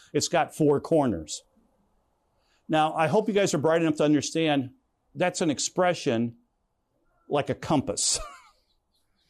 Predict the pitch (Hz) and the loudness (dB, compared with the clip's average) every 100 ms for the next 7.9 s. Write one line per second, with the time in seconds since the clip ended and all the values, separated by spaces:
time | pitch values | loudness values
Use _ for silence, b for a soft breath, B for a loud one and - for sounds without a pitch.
0 | _ - 226 190 175 - 165 131 120 - | _ 0 2 2 0 0 0 2 0 0
1 | 165 185 180 185 170 160 170 180 165 131 | 2 2 0 -2 -2 0 0 0 2 2
2 | 165 226 - 147 143 - 180 127 175 175 | 4 2 2 2 2 4 2 4 2 2
3 | 151 160 156 175 214 - 170 151 135 - | 0 0 4 4 4 2 0 0 -2 -4
4 | 180 226 117 - - 196 165 151 - 208 | 2 2 2 0 -2 -2 0 -2 0 -2
5 | - 165 135 123 110 147 - _ _ _ | 0 0 2 2 2 0 -8 _ _ _
6 | _ _ _ _ - 147 143 143 156 160 | _ _ _ _ -2 -2 0 0 2 2
7 | 185 156 151 156 147 - 220 113 | 2 0 2 2 2 2 2 2